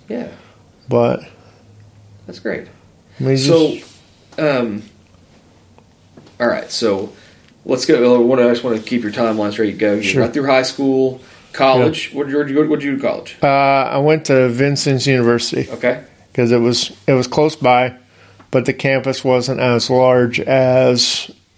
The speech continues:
Speaker 2: U S I. And
Speaker 1: Yeah.
Speaker 2: I wanted a, I wanted a smaller campus, you know, that way I wouldn't have to go too far between classes because I knew, I knew I was still,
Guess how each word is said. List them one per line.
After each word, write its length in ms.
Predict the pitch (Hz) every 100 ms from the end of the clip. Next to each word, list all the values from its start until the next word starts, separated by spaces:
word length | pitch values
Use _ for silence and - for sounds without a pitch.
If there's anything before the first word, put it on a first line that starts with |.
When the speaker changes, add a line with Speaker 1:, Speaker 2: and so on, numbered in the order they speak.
| _ -
Speaker 2:
U 200 | 135 123
S 220 | 117 -
I. 240 | 123 - - _ _ _ _ _ _ _
And 140 | 147 123
Speaker 1:
Yeah. 120 | 123
Speaker 2:
I 40 |
wanted 320 | 127 139 139 131
a, 220 | 127 135
I 80 | 143
wanted 300 | 147 160 156
a 60 | 147
smaller 380 | - 156 156 151
campus, 680 | 151 147 143 170 - - - - _
you 100 | 156
know, 220 | 135 131 139
that 160 | 135
way 360 | 139 135 131 127 - - - -
I 60 | 135
wouldn't 260 | 139 135
have 160 | 139 131
to 80 | 127
go 240 | 131 131
too 260 | 127 - 143
far 280 | 143 139 143
between 380 | 147 160 156 143
classes 500 | 156 151 151 170 156
because 340 | 143 123 127
I 100 | 123
knew, 340 | 123 135 139 131 - - - - - - -
I 100 | 127
knew 220 | 131 135
I 140 | 127
was 140 | 120 120
still, 440 | - 131 127